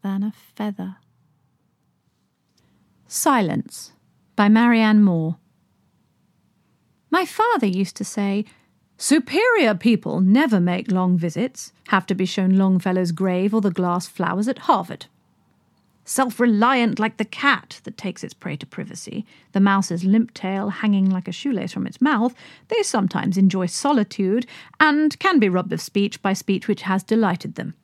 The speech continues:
The deepest feeling always shows itself in silence.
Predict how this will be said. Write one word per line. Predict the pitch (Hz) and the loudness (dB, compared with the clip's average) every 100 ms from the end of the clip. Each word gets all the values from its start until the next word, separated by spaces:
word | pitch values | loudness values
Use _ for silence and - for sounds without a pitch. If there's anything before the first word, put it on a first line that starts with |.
| _ _ _ _ _ _ _ _ _ - | _ _ _ _ _ _ _ _ _ -10
The | 165 | -8
deepest | - 240 240 208 | -2 -2 -2 -8
feeling | - 220 185 170 170 - _ - | -2 2 2 0 -6 -10 _ 0
always | 233 220 185 175 | 2 2 0 -4
shows | - 170 - | -6 -8 -8
itself | - 170 160 | -12 -10 -8
in | - | -10
silence. | - 185 233 190 - - - | -8 -2 -2 -2 -6 -20 -20